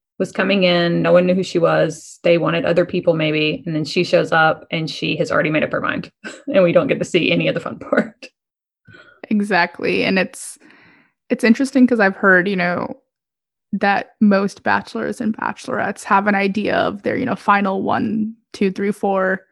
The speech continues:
Speaker 2: pretty early on, but they continue, you know, with the process because it helps them figure out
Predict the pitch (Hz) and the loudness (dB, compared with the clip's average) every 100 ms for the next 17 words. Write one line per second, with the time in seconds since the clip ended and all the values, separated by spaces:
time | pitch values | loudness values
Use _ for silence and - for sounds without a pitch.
0 | _ _ _ - 254 233 190 185 180 185 | _ _ _ 2 4 4 2 2 2 4
1 | 190 220 247 285 - 196 202 - 196 - | 4 6 6 4 -2 -4 -4 0 0 0
2 | 196 190 185 175 190 _ _ _ - 185 | 0 0 -2 -4 -6 _ _ _ 0 0
3 | 180 180 - - 190 190 - 190 185 - | 2 -2 -4 0 2 2 0 -2 -2 -8
4 | 208 - 190 - 196 190 - 196 202 - | -8 -4 -4 -2 -2 -2 -4 -4 -4 -2
5 | 196 190 175 - - | 0 2 2 0 -2